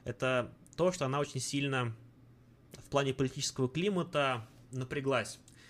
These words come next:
То есть события в Беларуси, которые происходили в том году, очень, как мне кажется, э, испугали российский, э, правящий класс. И началось просто массовое закручивание гаек. И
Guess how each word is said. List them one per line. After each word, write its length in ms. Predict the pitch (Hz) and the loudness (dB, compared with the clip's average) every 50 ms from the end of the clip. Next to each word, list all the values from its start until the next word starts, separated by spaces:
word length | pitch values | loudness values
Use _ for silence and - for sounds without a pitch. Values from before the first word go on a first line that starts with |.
| - - - | -20 -12 -4
То 80 | - 123 | -2 -2
есть 300 | 117 117 - - - - | -2 -4 -6 -12 -14 -8
события 520 | - - 139 135 185 202 190 190 151 143 | -4 -2 -2 0 0 -2 -2 -2 -2 -2
в 60 | 131 123 | 0 2
Беларуси, 640 | 135 139 147 147 165 202 262 277 - - 107 95 - - - | 2 4 4 4 4 2 0 -2 -4 -6 -8 -10 -10 -14 -16
которые 260 | - - - 120 113 | -12 -6 -4 -4 -4
происходили 400 | 117 127 - - 127 123 131 117 | -4 -6 -4 -4 -4 -2 -2 -4
в 80 | 117 - | -4 -4
том 180 | - 131 127 127 | -4 -4 -2 -2
году, 440 | 131 139 156 180 254 254 202 - - - - - - | -2 -2 -2 -2 -2 -4 -4 -4 -8 -20 -20 -12 -6
очень, 500 | 165 180 180 - - 160 139 123 117 - - - - - - - - | -6 -6 -6 -6 -6 -6 -6 -6 -8 -10 -14 -20 -20 -20 -18 -10 -10
как 180 | 151 143 - | -8 -8 -4
мне 200 | 147 139 139 127 | -4 -2 -2 0
кажется, 460 | - 117 107 104 101 98 - - 101 - - - - - - - - | 0 -2 -4 -4 -4 -8 -8 -10 -12 -12 -14 -20 -20 -20 -20 -12 -6
э, 200 | 120 123 120 117 | -4 -2 -2 -2
испугали 540 | - - - - 131 120 135 147 160 165 156 | -4 -6 -8 -6 -2 2 4 4 4 4 2
российский, 680 | 131 127 123 - - 147 131 - - 135 117 110 113 - - - - | 2 2 0 0 -2 -4 -4 -4 -4 -4 -4 -4 -6 -10 -18 -16 -10
э, 180 | 110 110 110 110 | -8 -8 -8 -4
правящий 440 | - 151 139 135 127 127 - - 135 | -2 0 0 0 0 -2 -4 -6 -6
класс. 400 | - 147 147 123 104 - - - - | -2 0 2 2 0 -2 -6 -12 -8
И 160 | 127 131 135 135 | -8 -6 -6 -6
началось 580 | 131 127 - - 139 143 170 202 185 180 - - - - - - - - | -6 -6 -4 -4 -2 0 0 0 0 -2 -6 -12 -20 -20 -20 -20 -18 -8
просто 520 | - 143 151 147 - - 139 120 107 - - - - | -2 0 0 0 0 0 0 0 0 -2 -6 -12 -12
массовое 720 | 117 123 123 127 - - 185 - - 151 147 143 143 139 | -6 -2 0 2 2 0 0 -2 -4 -4 -2 0 0 0
закручивание 760 | 123 117 117 113 139 143 151 - - 143 131 135 131 127 127 | 0 -2 -2 -2 -2 -4 -2 -4 -4 -4 -2 -2 -2 -2 -2
гаек. 420 | 123 120 113 104 85 82 - - - - | 0 0 0 0 -2 -4 -10 -16 -12 -8
И 280 | 123 127 127 127 120 | -4 -2 0 0 -2